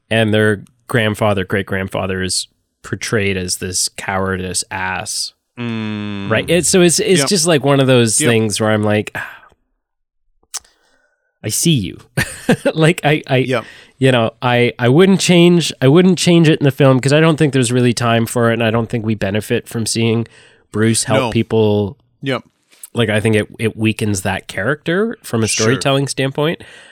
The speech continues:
Speaker 2: Yep.
Speaker 1: Um, but, uh, yeah, I just like to acknowledge that,
Speaker 2: Mm-hmm.
Speaker 1: that that was, it
Speaker 2: Yep.
Speaker 1: was a, a slightly animated version of that character.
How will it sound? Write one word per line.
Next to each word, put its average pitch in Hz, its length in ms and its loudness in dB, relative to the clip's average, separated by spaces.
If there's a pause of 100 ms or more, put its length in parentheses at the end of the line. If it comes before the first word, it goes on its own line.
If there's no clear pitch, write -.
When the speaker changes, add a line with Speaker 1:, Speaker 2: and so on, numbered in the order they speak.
(160)
Speaker 2:
Yep. 113 100 -2
Speaker 1:
Um, 101 360 0 (400)
but, 117 360 0 (440)
uh, - 80 -16 (300)
yeah, 135 260 0
I 98 80 -2
just 120 220 -2
like 113 180 -2
to 104 100 -4
acknowledge 95 800 -6
that, 92 260 -6 (480)
Speaker 2:
Mm-hmm. 139 300 -4 (340)
Speaker 1:
that 92 240 -6
that 98 240 -4
was, 92 480 -6 (580)
it - 200 -2
Speaker 2:
Yep. 113 80 -4
Speaker 1:
was 113 200 0
a, 104 380 2 (640)
a 117 140 2
slightly 143 600 2
animated 113 540 2
version 95 600 -2
of 92 160 -12
that 87 220 -10
character. - 520 -16